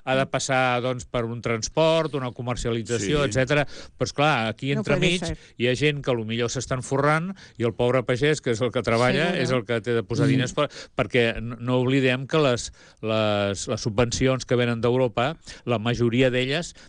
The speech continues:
Speaker 1: venen, eh, arriben a les grans explotacions. Els senyors que s-, tenen moltes explotacions i reben uns, eh, unes subvencions, eh, molt grans. Per exemple, l'altre dia sortia el fill de la duquessa de Alba,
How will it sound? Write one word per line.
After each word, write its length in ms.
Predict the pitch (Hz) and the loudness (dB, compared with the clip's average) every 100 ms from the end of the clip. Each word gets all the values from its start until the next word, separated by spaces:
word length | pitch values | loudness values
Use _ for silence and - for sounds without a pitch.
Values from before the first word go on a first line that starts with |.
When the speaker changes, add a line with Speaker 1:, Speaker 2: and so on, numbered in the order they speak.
| - | -16
Speaker 1:
venen, 680 | 101 107 123 120 135 151 156 | -12 0 0 2 -2 -2 -4
eh, 500 | 117 110 110 98 101 98 | -2 0 0 -2 -8 -6
arriben 460 | 117 104 117 139 | -4 0 0 2
a 60 | 143 | 2
les 160 | 120 101 | 0 0
grans 280 | 113 110 135 | -2 -2 -2
explotacions. 960 | 135 - 127 101 - 110 117 92 - - - - | -2 -2 -2 -2 -2 -2 -2 -4 -12 -18 -20 -6
Els 120 | 110 | -4
senyors 320 | 120 113 127 | -2 0 0
que 100 | - | 2
s-, 140 | 185 - | 0 0
tenen 280 | - 131 120 | -2 0 -2
moltes 480 | 104 120 139 143 127 | -4 0 0 2 -2
explotacions 840 | 117 - 127 120 113 156 160 185 - - - | -2 -4 -2 -2 0 0 0 -2 -8 -12 0
i 100 | 117 | 2
reben 320 | 110 117 117 | 2 2 0
uns, 420 | 113 113 107 - | -2 -4 -6 -4
eh, 200 | 117 101 | -2 0
unes 240 | 101 104 107 | 0 0 -2
subvencions, 760 | 110 110 98 127 127 110 92 - - - | 0 0 2 2 2 0 -8 -14 -20 -6
eh, 520 | 110 101 98 98 95 92 92 92 - - | 0 2 2 2 0 -4 -10 -14 -16 -10
molt 280 | 95 117 113 | -2 2 2
grans. 340 | 127 123 156 - - | 2 0 -4 -10 -10
Per 100 | - | -10
exemple, 220 | 113 104 104 | -6 -4 -2
l'altre 220 | 104 123 | 0 0
dia 180 | 117 113 | 0 -2
sortia 420 | - 117 - 120 | -2 -4 -2 -2
el 100 | 104 | -2
fill 240 | - 110 104 | -2 -2 2
de 100 | 107 | 2
la 80 | |
duquessa 420 | 107 110 113 107 104 | 2 0 0 -2 0
de 100 | 104 | 0
Alba, 320 | 110 107 110 | 2 0 -2